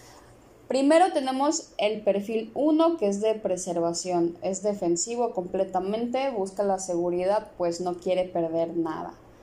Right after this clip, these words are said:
El segundo perfil es el conservador, básicamente busca un ingreso mínimo, pero de manera que no haya mucho riesgo. Esto puede ser mediante instrumentos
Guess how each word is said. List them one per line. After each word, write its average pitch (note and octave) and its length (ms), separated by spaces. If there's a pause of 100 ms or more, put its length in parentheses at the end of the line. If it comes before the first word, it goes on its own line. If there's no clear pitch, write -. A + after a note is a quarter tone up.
(500)
El G#3+ 160
segundo D4 840 (120)
perfil A3+ 420
es A#3 140
el G#3+ 160
conservador, A3 960
básicamente G3+ 880
busca A#3 600
un A#3 180
ingreso A#3+ 500
mínimo, D4+ 840 (380)
pero A#3 380
de A3 140
manera G3+ 1080
que F#3+ 200
no G3 260
haya F#3+ 240
mucho F3+ 400
riesgo. F3 560 (1080)
Esto F3+ 360
puede F#3 260
ser F#3+ 500
mediante E3+ 680
instrumentos F#3 1300